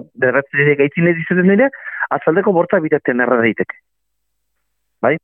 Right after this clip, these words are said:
Atzaldeko bortzetek aitzin ez bali mena zu bet, bueno, izan dezake, u, guk igual plangintzan arazoak sortu izaneko zu bat, eta, bueno, ja idela itzaltzen, eta hori ja abisatzen dugu aldez aurretik, bueno,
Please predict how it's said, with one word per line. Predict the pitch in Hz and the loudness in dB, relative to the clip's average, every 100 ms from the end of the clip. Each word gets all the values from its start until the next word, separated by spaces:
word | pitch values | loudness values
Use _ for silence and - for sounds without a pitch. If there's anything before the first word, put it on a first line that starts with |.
| _ - | _ -6
Atzaldeko | 107 123 131 135 | -2 0 0 0
bortzetek | 127 139 139 | -2 -2 0
aitzin | 127 135 135 | 0 2 2
ez | |
bali | 127 | 4
mena | 127 139 | 2 2
zu | 139 143 | 2 2
bet, | 175 - | 2 -2
bueno, | 131 98 _ | -6 -6 _
izan | - 127 131 | -4 -2 -2
dezake, | - 131 - 139 131 120 127 | -2 -2 0 2 4 4 4
u, | 147 143 135 | 6 4 4
guk | 151 160 143 | 2 0 2
igual | 135 156 147 135 107 - - - 147 | 2 4 2 0 -6 -14 -14 -6 0
plangintzan | 131 139 151 156 156 151 151 156 151 | 0 2 2 2 0 0 0 2 2
arazoak | 139 147 - 160 - | 2 0 0 0 0
sortu | 170 156 - - 160 | 0 0 0 2 2
izaneko | - 160 160 165 | 2 -2 0 -2
zu | - 160 | 0 2
bat, | 160 156 | 2 0
eta, | 156 151 | 0 0
bueno, | 151 135 117 | 0 -4 -4
ja | 147 147 | -2 -2
idela | 139 151 151 | 0 0 0
itzaltzen, | - 165 165 160 143 | 0 0 0 0 0
eta | 139 135 | 2 2
hori | 147 139 | 2 0
ja | 131 | 0
abisatzen | 135 135 147 151 139 | 0 -2 -2 0 4
dugu | 135 139 | 4 4
aldez | 127 127 131 | 2 -2 0
aurretik, | 131 - 254 - | 0 0 -2 0
bueno, | 156 127 | -2 -2